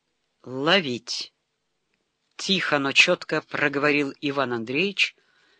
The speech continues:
подумав, что он всё-таки не зря тащился сюда. Сейчас что-то прояснится наверняка.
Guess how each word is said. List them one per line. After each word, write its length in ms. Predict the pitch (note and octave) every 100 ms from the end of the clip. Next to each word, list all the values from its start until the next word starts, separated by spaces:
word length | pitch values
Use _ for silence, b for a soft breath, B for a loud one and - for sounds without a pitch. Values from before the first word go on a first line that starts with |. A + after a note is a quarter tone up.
| _ -
подумав, 560 | D3+ C3+ F3+ G3 F#3+ -
что 380 | - D#3+ E3 -
он 220 | G3+ G#3
всё-таки 540 | - G#3+ G#3 G3 G#3+
не 140 | G#3+ G#3
зря 300 | B2+ D3 E3+
тащился 640 | G#3 - - F3 C3 D#3
сюда. 480 | - D#3 C3+ B2 G2+ b b b b b b b
Сейчас 680 | - D#3+ E3 - G3 F#3+ -
что-то 480 | - - G3 G3+
прояснится 920 | F#3+ - F#3+ G3+ - C#3+ C#3+ D#3 - F3
наверняка. 680 | D#3+ C#3+ C3 B2 B2+ A#2+